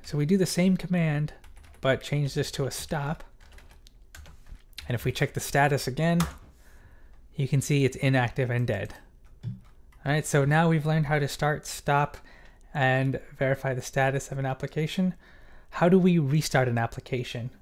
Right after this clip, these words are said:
Um, it's the same command as usual, but instead of a, a start, stop, or status, we just change this to restart. And that's gonna restart the application. Now, if the application in question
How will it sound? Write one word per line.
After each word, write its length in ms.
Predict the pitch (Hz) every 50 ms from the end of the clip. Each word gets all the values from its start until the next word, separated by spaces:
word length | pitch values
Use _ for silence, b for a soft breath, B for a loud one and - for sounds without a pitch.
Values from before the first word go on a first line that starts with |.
| - -
Um, 320 | - 156 135 123 120 117 - - -
it's 220 | 160 139 - -
the 120 | - - 139
same 240 | - - 170 180 180
command 460 | - 170 170 170 170 165 165 160 156
as 100 | 147 139
usual, 480 | 147 151 139 135 135 113 117 117 - B B B B B B B -
but 260 | - 151 139 131 - -
instead 380 | 156 139 120 - - 139 139
of 160 | 135 131 127
a, 480 | 131 131 127 123 117 117 117 120 120 - 135
a 40 | -
start, 280 | - - 139 135 131
stop, 280 | - - 143 131 - -
or 60 | 120
status, 420 | - - 147 143 143 143 - -
we 80 | - 131
just 180 | 123 - 127 -
change 260 | - - 135 131 127
this 180 | 127 - -
to 140 | - - 135
restart. 580 | 120 117 127 131 - - - - 95 - - - - - b b b b b b b b b b - - - - - - - - - - - - - -
And 100 | 139 135
that's 160 | 135 127 -
gonna 220 | - 139 131 131
restart 400 | 127 135 127 - - 135 127 123
the 80 | - 127
application. 640 | 120 120 - - - - 131 127 - - 131 123 - - - - - - - - - - - - - - - - - - - - - - - - - -
Now, 380 | 160 156 156 151 156 170 - - -
if 220 | 208 190 196 -
the 180 | - 202 196 202
application 920 | - 170 185 202 - - 208 - - 220 220 196 - 208 190 180 185 190
in 180 | 170 180 170 170
question 720 | - - 165 165 170 151 - - - 143 135 131 131 139